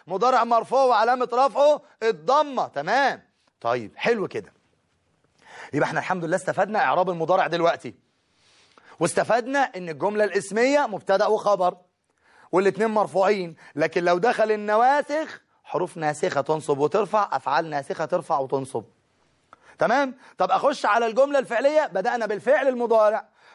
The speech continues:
وقلنا الماضي والأمر مبنيان دائماً. طيب، أما أجي بقى على الفعل ده، بعد الفعل يا أستاذ إحنا لسه ما جبناش الخبر، اوعى تنسى،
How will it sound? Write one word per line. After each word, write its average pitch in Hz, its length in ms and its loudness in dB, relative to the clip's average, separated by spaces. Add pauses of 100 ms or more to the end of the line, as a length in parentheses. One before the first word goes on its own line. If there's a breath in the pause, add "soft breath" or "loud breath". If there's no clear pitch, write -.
وقلنا 262 360 2
الماضي 247 300 0
والأمر 269 440 2
مبنيان 240 500 -2
دائماً. 190 420 0 (1200 loud breath)
طيب، 240 320 0 (100)
أما 247 180 0
أجي 302 160 0
بقى 311 260 4
على 247 120 2
الفعل 208 500 0 (480)
ده، 151 320 2 (100)
بعد 175 260 0
الفعل 170 360 -2
يا 151 100 -2
أستاذ 151 240 0 (300 loud breath)
إحنا 147 140 -4
لسه 175 220 0
ما 156 60 0
جبناش 160 320 -2
الخبر، 165 360 0
اوعى 151 240 2
تنسى، 214 520 -6